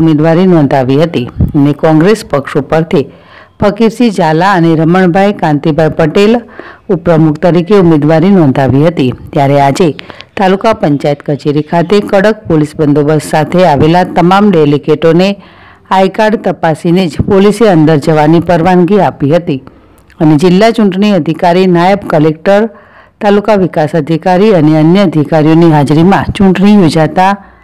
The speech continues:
પ્રમુખ તરીકે કરોલી ગામના અશોકભાઈ ગોવાભાઈ પટેલ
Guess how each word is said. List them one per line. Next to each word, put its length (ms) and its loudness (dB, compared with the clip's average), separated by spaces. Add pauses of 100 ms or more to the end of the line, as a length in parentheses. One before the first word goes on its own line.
(400)
પ્રમુખ 440 0
તરીકે 400 -4
કરોલી 520 0
ગામના 380 0 (100)
અશોકભાઈ 540 -2
ગોવાભાઈ 500 -2
પટેલ 320 -2